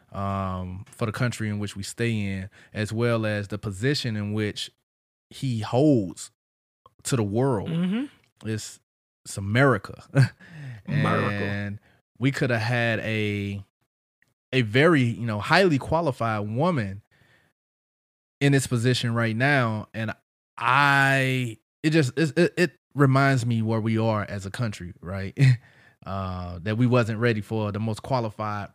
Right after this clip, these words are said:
Speaker 1: person in the world to be president just because she was a woman. So yeah, that, that was different.
Speaker 2: Mm-hmm.
Speaker 1: Um, I guess I can go with what's popping with me. We're gonna try to go, you know, back and forth
Speaker 2: Yeah.
Speaker 1: until our time
Speaker 2: Nah,
Speaker 1: is
Speaker 2: go
Speaker 1: up.
Speaker 2: ahead.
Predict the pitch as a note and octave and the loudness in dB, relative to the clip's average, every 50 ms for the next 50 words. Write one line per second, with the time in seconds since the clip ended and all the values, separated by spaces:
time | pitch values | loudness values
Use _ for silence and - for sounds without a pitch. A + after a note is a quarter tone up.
0 | _ - - - G3 A3 A#3+ - - B2 G#2+ G2 F#2+ G2+ - _ _ _ _ _ | _ -8 0 2 2 2 2 0 -4 -6 -6 -8 -8 -12 -14 _ _ _ _ _
1 | _ - - A#2 A2+ G#2+ G#2+ A#2 C3 C3 C3 B2 A#2+ A2+ G#2+ G#2+ G#2 G2+ - - | _ -8 -6 -6 -4 -4 -2 0 2 2 4 2 2 0 -2 -4 -6 -8 -8 -8
2 | A#2 G2+ A2+ A2 G#2+ G2+ - - D3+ C#3+ C#3 B2+ G#2+ G#2+ G2+ G2+ G2 F2+ F#2 G#2 | -6 -4 -4 -4 -4 -6 -6 -4 -4 -2 -2 -2 -4 -6 -8 -8 -10 -10 -8 -6
3 | A#2 A2+ - - A2 - A#2 A2 G2+ - A2+ G#2 G2 G2 F#2+ F#2+ G#2+ G#2 F#2+ F2+ | -6 -6 -6 -6 -8 -6 -6 -6 -6 -8 -8 -8 -6 -6 -6 -4 -4 -6 -6 -8
4 | G2 - _ _ _ _ _ _ _ _ _ _ _ _ _ _ _ _ _ _ | -10 -12 _ _ _ _ _ _ _ _ _ _ _ _ _ _ _ _ _ _
5 | _ _ _ _ _ - - - _ _ _ _ - - B2 A#2 A#2 A#2 B2 C3+ | _ _ _ _ _ -20 -20 -20 _ _ _ _ -12 -8 -6 -4 -2 0 0 2
6 | C#3+ C#3+ B2+ G#2 A2+ A#2+ B2+ C3+ - - _ _ _ _ _ _ _ _ _ _ | 4 4 4 4 4 4 4 2 0 -2 _ _ _ _ _ _ _ _ _ _
7 | _ _ _ _ _ _ _ _ - - _ - _ - - _ _ _ _ - | _ _ _ _ _ _ _ _ -20 -20 _ -20 _ -20 -20 _ _ _ _ -8
8 | G2+ A2 C3 C3+ - A2+ A#2 G#2+ G#2 G2 A2 G#2+ G2+ - - F#2+ F2+ - - - | -2 0 0 0 0 -2 -4 -4 -4 -4 -4 -4 -4 -6 -10 -12 -12 -14 -12 -8
9 | - - - - G2+ G2 G2 F#2+ D3 A#2+ F#2 F#2 - - - - _ _ _ _ | -6 -4 -2 -2 -2 -2 -2 -2 -2 -4 -6 -8 -14 -16 -18 -20 _ _ _ _
10 | _ _ _ _ _ _ - - A2 A2 A2 B2+ B2+ C#3+ C#3+ - - A#2+ G#2+ A2 | _ _ _ _ _ _ -14 -10 -8 -4 -2 -2 -2 -2 -4 -4 -4 -6 -6 -4
11 | G#2+ G#2 G2+ G#2 G#2 G#2 G2+ G2+ G#2 G2+ - - - A2+ A2+ G#2+ - G#2 G#2 G2+ | -6 -4 -4 -6 -6 -6 -6 -8 -8 -10 -10 -10 -10 -8 -8 -8 -8 -8 -8 -8
12 | G2 F#2+ - G2 B2+ D3+ C#3+ B2+ A#2 A#2+ A#2+ - _ _ _ - - A2+ G#2+ G2 | -8 -10 -10 -8 -6 -4 -4 -2 -4 -4 -6 -8 _ _ _ -12 -8 -8 -8 -6
13 | - G2+ F#2 F#2+ G2 F#2+ F#2+ F#2 - F#2 F#2+ F#2 F2+ - - G2 G#2+ G#2 F#2+ - | -8 -8 -8 -8 -8 -8 -10 -10 -10 -10 -10 -10 -12 -12 -8 -4 -4 -2 -2 -2
14 | - - B2+ A2+ G#2+ G2+ G2 - - G2+ G2 G2 G2 - G#2+ G#2 G2+ F#2+ F#2+ G2 | -2 -2 0 0 0 0 -2 -2 -2 -2 -2 -2 -4 -4 -4 -2 -2 -2 -2 -2
15 | F#2+ G2+ G2+ G2 - - C3 A2+ A2 G#2 - | 0 -2 -2 -2 -2 -2 -4 -4 -4 -6 -8